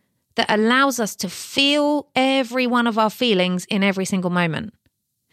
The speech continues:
And that is a very different energy to just waiting, just waiting, and just being in the, at the whim of the emotions that are present because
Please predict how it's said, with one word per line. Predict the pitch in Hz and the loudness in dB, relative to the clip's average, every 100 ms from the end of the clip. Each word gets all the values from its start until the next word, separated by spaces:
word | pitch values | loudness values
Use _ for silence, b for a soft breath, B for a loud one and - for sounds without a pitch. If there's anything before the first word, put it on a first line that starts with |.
| B B | B B
And | 196 | 0
that | 233 | 0
is | 247 | 0
a | 233 | -2
very | 202 247 277 320 | 0 2 4 2
different | 233 - 262 262 240 | 0 -2 -2 0 0
energy | 247 254 190 185 180 226 b b | 0 2 0 0 -2 -4 b b
to | - 247 233 - _ _ | -4 -2 -2 -4 _ _
just | 247 - | -8 -2
waiting, | 185 185 202 214 _ _ _ _ _ _ _ _ _ | -2 0 -4 -4 _ _ _ _ _ _ _ _ _
just | 302 - | -8 -2
waiting, | 254 247 254 262 269 _ _ _ _ _ _ | -2 0 -2 -4 -8 _ _ _ _ _ _
and | 240 226 | -2 -2
just | 254 - - _ _ _ 196 | -2 -6 -16 _ _ _ -2
being | 269 262 247 | 0 2 2
in | 233 | 2
the, | 233 220 208 196 - - - | 2 4 4 2 -2 -12 -2
at | 226 | 2
the | 220 | 2
whim | 202 254 196 208 | 2 2 0 0
of | 202 196 | -4 -2
the | 220 | -2
emotions | 214 233 233 214 202 208 | 2 0 0 0 -2 -2
that | - | -2
are | 196 | -4
present | - 233 185 180 - - | -2 0 2 0 -4 -8
because | 196 - 254 240 226 185 | -8 -4 2 4 4 2